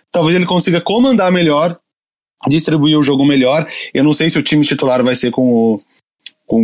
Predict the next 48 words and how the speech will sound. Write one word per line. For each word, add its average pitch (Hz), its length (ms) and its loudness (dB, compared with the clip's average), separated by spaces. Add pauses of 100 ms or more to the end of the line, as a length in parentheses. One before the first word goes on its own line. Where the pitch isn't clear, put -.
(140)
o 151 120 0
que - 60 -4
todo 180 160 0
mundo 180 140 2
tá 175 100 -2
colocando 156 380 0
é 156 60 -2
que 165 80 0
o - 20 0
time 151 180 2
vai 143 140 2
ser 131 120 -2
o 131 60 0
Kemba 131 220 2
Walker, 127 480 0 (340)
o 117 200 2
Jaylen 123 280 2
Brown, 120 420 0
Tatum, 135 500 0
Hayward 123 540 0
e 113 180 2
o 110 360 2
Kanter 139 360 -2
agora. 127 480 0 (640)
Mas 151 220 2
a - 20 -2
temporada 151 320 -2
passada, 151 360 -2
um 151 40 0
cara 143 200 -4
que 139 60 -6
foi 147 80 -2
titular 143 320 0
a 127 60 -2
temporada 131 280 0
inteira 139 220 0
foi 135 140 0
o 135 60 0
Marcus 127 320 0
Smart. 151 480 -2 (500)
Eh, 135 500 0
o, 147 320 0
o 139 60 2
Marcus 151 340 0
Morris 165 400 0
também 165 220 0
foi 160 100 0
titular 143 400 -2